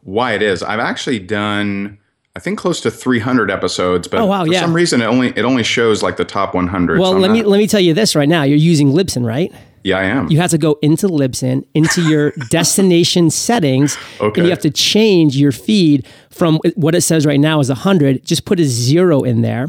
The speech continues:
Speaker 2: When that
Speaker 1: Ah.
Speaker 2: happens,
Speaker 1: <laughs>
Speaker 2: it'll give you the max. But I will say the max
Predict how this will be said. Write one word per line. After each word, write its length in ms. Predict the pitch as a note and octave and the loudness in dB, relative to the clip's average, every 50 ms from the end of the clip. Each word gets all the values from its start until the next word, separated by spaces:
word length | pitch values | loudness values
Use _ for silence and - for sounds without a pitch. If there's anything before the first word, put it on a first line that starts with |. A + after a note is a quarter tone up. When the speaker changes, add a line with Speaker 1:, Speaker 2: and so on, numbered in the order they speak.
| E3 - | -6 -4
Speaker 2:
When 180 | F3 D3 D3 D#3 | 0 0 2 2
that 160 | D#3 D#3+ - | 2 0 0
Speaker 1:
Ah. 120 | - - - | -2 -2 -2
Speaker 2:
happens, 580 | F#3 A3+ B3+ G3 F#3 C#3 - F2+ C3+ C#3 C3+ A3 - - - - - - | 0 0 0 0 0 0 0 0 -2 -2 -2 -4 -6 -8 -10 -14 -18 -18
Speaker 1:
<laughs> 220 | - - - D4+ - | -8 -4 -4 -2 0
Speaker 2:
it'll 160 | G3 F3+ F#3+ | 2 2 2
give 200 | E3 D3+ G#3 F#3+ | 2 0 0 2
you 120 | F3+ F3+ E3 | 2 2 2
the 120 | C3+ D#3 | 2 2
max. 680 | D3 C#3 C3+ C#3 D#3 E3 D3+ C3 - - - - - | 4 4 4 4 2 0 -2 -4 -8 -8 -8 -8 -8
But 240 | - D#3+ B2+ F3 E3 | -6 -4 -2 0 0
I 80 | D#3+ D3+ | 2 2
will 160 | D3+ E3+ F#3 | 2 2 2
say 160 | E3 - D#3 | 2 2 0
the 140 | D3+ C3+ C#3 | 0 2 2
max 600 | C#3 C3+ C3+ C3+ C#3 D#3 G#3 G#3+ - - - - | 2 4 2 2 0 0 -2 -2 -4 -6 -8 -6